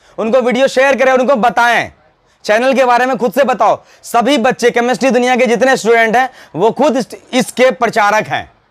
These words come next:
ठीक है? तो please channel को subscribe करें और बाकी लोगों को भी कहेंगे subscribe करें। उम्मीद है हम लोगों को बहुत मजा आएगा।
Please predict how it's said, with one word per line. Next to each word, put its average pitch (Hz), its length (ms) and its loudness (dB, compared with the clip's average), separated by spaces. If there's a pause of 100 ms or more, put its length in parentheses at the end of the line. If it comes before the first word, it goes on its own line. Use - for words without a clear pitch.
(500)
ठीक 196 140 0
है? 190 200 0 (2250)
तो 170 60 0
please 240 300 0
channel 240 220 2
को 226 80 2
subscribe 220 420 0
करें 247 160 2
और 240 100 2
बाकी 208 240 0
लोगों 214 200 0
को 208 100 -2
भी 208 100 2
कहेंगे 208 300 0
subscribe 175 380 -2
करें। 131 200 -2 (760)
उम्मीद 208 240 0
है 226 60 2
हम 220 80 2
लोगों 214 160 0
को 208 80 2
बहुत 214 180 0
मजा 262 220 2
आएगा। 262 260 2